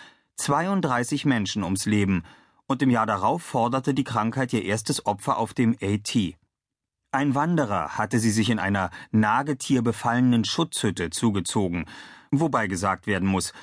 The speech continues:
dass alle Schutzhütten auf dem Appalachian Trail von Nagetieren befallen sind.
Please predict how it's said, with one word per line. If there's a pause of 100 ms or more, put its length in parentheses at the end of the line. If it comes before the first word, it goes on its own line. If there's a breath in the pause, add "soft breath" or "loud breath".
(120)
dass
alle
Schutzhütten
auf
dem
Appalachian
Trail
von
Nagetieren
befallen
sind.